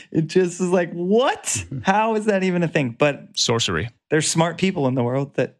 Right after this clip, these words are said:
Speaker 1: knew how to do that 'cause it looks amazing. Now it, I'm coming around.
Speaker 2: <laughs>
Speaker 1: As a C G hater, I'm coming around.
Speaker 2: Well, it looks better. Imagine how not complacent people are, where in two thousand seven they were like, "We're at the height, but we gotta get it better."
Speaker 3: Yeah.
Speaker 2: You know, "We need more computing power. We need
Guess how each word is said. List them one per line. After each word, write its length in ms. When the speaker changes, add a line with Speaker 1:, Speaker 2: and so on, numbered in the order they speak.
Speaker 1:
knew 180
how 120
to 80
do 160
that 320
'cause 380
it 160
looks 220
amazing. 380
Now 280
it, 100
I'm 180
coming 320
around. 540
Speaker 2:
<laughs> 40
Speaker 1:
As 120
a 40
C 220
G 180
hater, 460
I'm 100
coming 260
around. 380
Speaker 2:
Well, 160
it 120
looks 240
better. 460
Imagine 640
how 480
not 440
complacent 680
people 340
are, 260
where 240
in 240
two 140
thousand 340
seven 380
they 60
were 120
like, 200
"We're 140
at 140
the 80
height, 340
but 140
we 100
gotta 200
get 120
it 100
better." 340
Speaker 3:
Yeah. 240
Speaker 2:
You 80
know, 180
"We 140
need 120
more 180
computing 420
power. 360
We 120
need 380